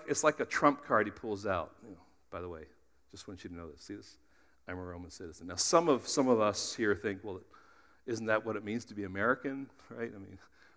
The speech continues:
we go across the world, it's like, "Well, I'm from America," you know, and the world's like, "Pfft." But somehow we think, you know, we, we kind of walk all over foreigners because we're Americans. I think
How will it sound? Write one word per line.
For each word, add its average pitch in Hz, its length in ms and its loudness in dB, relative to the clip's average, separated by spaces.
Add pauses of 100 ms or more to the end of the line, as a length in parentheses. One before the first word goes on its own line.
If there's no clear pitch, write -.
we 101 80 -14
go 113 160 4
across 113 340 4
the 107 100 -8
world, 110 360 6
it's - 140 -10
like, 95 200 -2
"Well, 110 180 -6 (320)
I'm 220 220 10
from 175 160 -4
America," 147 720 8 (400)
you 110 100 -10
know, 92 180 -8
and 101 120 -8
the 104 40 -6
world's 104 340 -2
like, 92 220 0 (420)
"Pfft." - 320 -8 (720)
But 135 100 -4
somehow 165 340 10
we 139 140 6
think, 139 380 6
you 135 60 12
know, 110 240 8
we, 120 180 6 (580)
we 101 100 2
kind 101 280 0
of 87 180 -6
walk 110 260 6
all 113 160 8
over 101 220 4
foreigners 104 540 4
because 98 320 -6
we're 92 140 2
Americans. 104 640 2 (360)
I 139 80 -2
think 190 200 -2